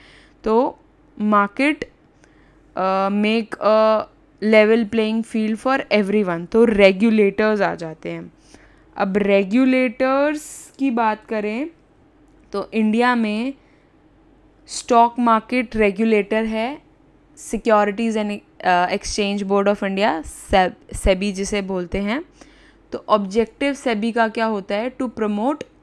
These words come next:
the development of stock exchange और, uh, प्रमोट करते हैं कि interest of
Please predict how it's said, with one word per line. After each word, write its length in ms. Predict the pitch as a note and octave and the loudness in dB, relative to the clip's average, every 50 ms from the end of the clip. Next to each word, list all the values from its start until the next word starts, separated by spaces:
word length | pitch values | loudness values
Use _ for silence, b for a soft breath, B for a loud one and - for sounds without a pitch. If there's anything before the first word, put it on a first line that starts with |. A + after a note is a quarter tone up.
| - G#3+ | -14 -6
the 160 | F#3+ G3+ G3 | -4 -4 -2
development 720 | F#3+ G3+ G3 G3+ G#3 G3 F#3+ - - G#3+ A3 A3 A3 G#3 | -2 -2 -2 -2 -2 -2 -2 -4 -6 -8 -6 -6 -6 -4
of 200 | G#3+ G#3+ A#3+ C#4 | -2 -2 -2 -4
stock 520 | - - - - - - G3+ F#3+ F#3+ F#3+ G3+ | -6 -12 -18 -18 -8 -2 -2 -2 -2 -2 -6
exchange 720 | G3 - - - - G#3+ G#3 A3+ C4+ E4 - - - - _ b b b b b b b b b b b b b b | -12 -12 -12 -10 -10 -8 -8 -6 -8 -8 -10 -12 -16 -18 _ b b b b b b b b b b b b b b
और, 520 | - G#3 G#3+ G#3+ G#3+ A3 A3 A3 - - _ _ | 0 2 4 4 4 4 2 0 -4 -10 _ _
uh, 500 | - F#3 F#3 F#3 F#3 F3+ F3+ F3+ F3+ _ _ _ _ _ _ - | -4 -2 0 0 0 0 0 -2 -6 _ _ _ _ _ _ -2
प्रमोट 420 | A3 A3 G#3+ A3 G#3+ G#3+ A3 G#3+ | 0 2 2 2 0 0 -2 -4
करते 340 | - - A3 G3+ G3 - G#3+ | -4 -4 -4 -4 -2 -4 -6
हैं 200 | G#3+ A3 A#3 A#3+ | -4 -4 -6 -8
कि 260 | A3+ - B3+ B3 - - | -8 -8 -8 -8 -6 -4
interest 480 | A3+ A3 G#3+ G#3 A3 A3+ A3 - - - | -2 -2 -2 -2 -4 -6 -6 -6 -6 -4
of 260 | A3+ G#3+ G#3+ A3+ A#3 | -2 0 0 0 0